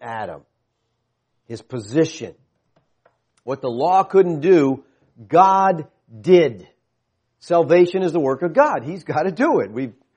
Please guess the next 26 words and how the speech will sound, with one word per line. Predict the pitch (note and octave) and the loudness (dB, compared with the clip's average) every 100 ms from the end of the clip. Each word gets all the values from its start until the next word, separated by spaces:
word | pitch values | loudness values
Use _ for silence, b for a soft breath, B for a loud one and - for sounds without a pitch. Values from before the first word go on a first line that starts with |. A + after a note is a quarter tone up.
| _ _ | _ _
we've | G#2+ G2+ | -20 -8
seen | G3 G#3+ | -4 -4
that | B2 D3 | -4 -4
in | D#3 | -6
our | C#3+ | -10
study | - C3+ C3 | -6 -6 -6
of | C#3 | -8
John, | C#3+ A3+ C#3+ | -6 -4 -4
right? | G#2 A2+ G#3 - _ _ _ _ _ _ _ _ _ _ _ _ _ _ _ _ _ _ | -6 -2 -2 -4 _ _ _ _ _ _ _ _ _ _ _ _ _ _ _ _ _ _
He | D#3+ | -2
came | - B3+ B3 | 8 8 8
in | |
the | G#3 | 4
likeness | F3+ E3+ G#3+ C#4 C4+ F#3 F3+ F#3 | 4 4 6 4 4 0 2 -2
of | D#3+ | -4
sinful | F3+ E3 D3+ C3 | -2 -2 -4 -12
flesh. | B2+ C3 E2+ - _ _ _ _ _ _ | -6 -6 -6 -16 _ _ _ _ _ _
The | C3+ | -10
Greek | C3 A3+ A#3 | 0 0 2
for | A3+ F#3 | 0 0
likeness | D3+ F3 F#3 D3 B2 | 2 0 0 -8 -10
here | C#3 | -8
is | B2 - _ _ - | -8 -10 _ _ -6
homioma. | F3+ E3+ D3 D#3 D3 B2+ _ _ _ _ _ _ _ _ _ _ | -2 0 2 2 0 -6 _ _ _ _ _ _ _ _ _ _
Homioma | F3 C4 C4 B3+ A#3+ G3 | -2 4 6 8 8 6
means | D#3 D3+ D3 C3+ | 0 -4 -6 -10